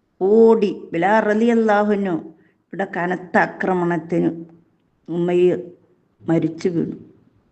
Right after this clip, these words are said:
ആ ഉമയ്യത്ത് മരിച്ചു വീണു. അങ്ങനെ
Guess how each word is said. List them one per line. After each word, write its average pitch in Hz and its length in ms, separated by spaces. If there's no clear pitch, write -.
ആ 202 100
ഉമയ്യത്ത് 233 560
മരിച്ചു 254 440
വീണു. 262 400
അങ്ങനെ 202 420